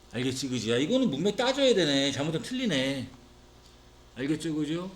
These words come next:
잘 따져야겠네. 일부분만 공개한다는 거네. 그 사람이 속한 그 그룹 내에서 일부분만 공개한다는 거죠.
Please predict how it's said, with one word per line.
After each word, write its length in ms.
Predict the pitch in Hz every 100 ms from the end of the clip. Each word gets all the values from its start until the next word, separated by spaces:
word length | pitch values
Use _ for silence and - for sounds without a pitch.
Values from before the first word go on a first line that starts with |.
| 175
잘 160 | 110
따져야겠네. 680 | 113 127 120 104 98 95 135 - - -
일부분만 680 | 185 262 247 233 202 185 170
공개한다는 640 | 127 123 120 113 107 98
거네. 460 | 90 87 82 82 92 95 - - - - - - - - -
그 100 | 123
사람이 220 | 143 135
속한 540 | 135 180 202 165 131 117
그 340 | 123 113 113 -
그룹 380 | 135 143 127
내에서 340 | 123 117 110 123
일부분만 640 | 117 127 101 98 107 95
공개한다는 540 | 95 104 101 123 131 104
거죠. 220 | 85 85